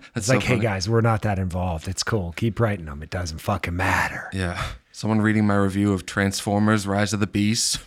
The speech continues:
Speaker 2: They're like, "Look at this fucking scab. How fucking dare you
Speaker 1: I almost
Speaker 2: fire up
Speaker 1: just
Speaker 2: your
Speaker 1: spit soda
Speaker 2: Letterboxd.
Speaker 1: out.
Speaker 2: You fucking maniac." But they had, uh, there's a bunch of celebrities popping by the picket lines. You see that Jason Momoa donated a bunch of water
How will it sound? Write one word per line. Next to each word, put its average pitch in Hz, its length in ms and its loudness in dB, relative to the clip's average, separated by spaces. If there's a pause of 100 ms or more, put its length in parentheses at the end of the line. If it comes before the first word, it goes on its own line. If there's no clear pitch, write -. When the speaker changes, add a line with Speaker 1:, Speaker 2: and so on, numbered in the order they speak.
Speaker 2:
They're 117 100 -2
like, 110 120 -2
"Look 147 140 -2
at 165 80 -2
this 135 160 0
fucking 131 320 2
scab. 127 680 4 (760)
How - 100 6
fucking 165 520 4
dare 156 320 8
you 123 380 6 (500)
Speaker 1:
I 123 80 4
almost 131 160 8
Speaker 2:
fire 135 100 6
up 127 80 6
Speaker 1:
just - 40 4
Speaker 2:
your 127 120 6
Speaker 1:
spit 120 220 6
soda 123 260 6
Speaker 2:
Letterboxd. 110 40 2
Speaker 1:
out. 113 300 0 (340)
Speaker 2:
You 151 80 0
fucking 151 420 0
maniac." 135 580 2 (960)
But 113 200 0
they 113 140 4
had, 131 200 2
uh, 123 460 0 (300)
there's 104 160 -4
a 104 40 -2
bunch 131 220 2
of 123 60 -4
celebrities 107 520 0
popping 95 400 -4
by 95 220 -2
the 90 360 -4
picket 117 300 -4
lines. 85 680 -6
You 101 100 -8
see 120 160 -2
that 113 100 -2
Jason 113 480 0
Momoa 117 640 2
donated 110 400 0
a 104 40 -2
bunch 104 280 -2
of 98 140 -6
water 117 540 0